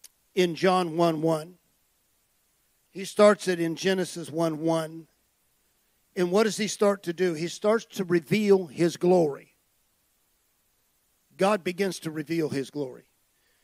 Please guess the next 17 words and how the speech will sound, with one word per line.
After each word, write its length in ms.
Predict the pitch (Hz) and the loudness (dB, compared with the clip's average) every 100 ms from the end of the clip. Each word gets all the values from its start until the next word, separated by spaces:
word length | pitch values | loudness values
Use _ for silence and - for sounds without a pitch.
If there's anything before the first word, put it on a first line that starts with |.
| _ _ | _ _
So 120 | - | -2
when 180 | 196 190 | 0 2
we 60 | |
look 140 | 214 202 | 2 2
down 260 | 202 196 | 0 0
through 300 | 175 185 196 | -2 2 2
this 160 | 180 160 | 2 -4
process 540 | - 202 175 175 160 | 4 4 4 -2 -8
of 100 | 160 | -8
time, 400 | - 180 180 156 - _ _ | 0 0 0 -2 -10 _ _
everything 460 | 180 185 175 185 175 | 0 0 0 -2 -2
is 140 | 165 | -2
heading 360 | 202 196 185 165 | 0 0 -2 -2
one 200 | 175 170 | -6 -4
direction. 480 | 170 180 - 185 | 0 0 0 -2
And 140 | 170 151 | -2 -2
so, 320 | 185 175 | 4 4